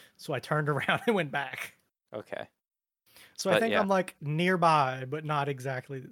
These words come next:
Speaker 1: in, like, same rock.
Speaker 2: Yeah, I'm still on the character from the time that you and Burry got murked at the military base.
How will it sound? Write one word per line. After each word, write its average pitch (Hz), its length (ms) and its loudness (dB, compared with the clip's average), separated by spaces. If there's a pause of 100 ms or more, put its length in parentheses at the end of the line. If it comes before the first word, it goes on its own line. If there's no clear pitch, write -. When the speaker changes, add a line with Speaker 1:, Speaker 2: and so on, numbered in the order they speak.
(280)
Speaker 1:
in, 143 180 -10
like, 165 240 -10
same 143 260 -6
rock. - 400 -12 (480)
Speaker 2:
Yeah, - 220 -10
I'm 120 180 -4
still - 280 -4
on 160 180 0
the 156 80 -4
character 156 640 -4 (840)
from 127 140 -10
the 107 80 -8
time 131 380 0
that 117 120 -8
you 113 200 -4
and 117 120 -2
Burry 113 280 2
got 101 180 0
murked 104 400 -4
at 110 60 -12
the 110 80 -6
military 110 500 -2
base. 123 320 -4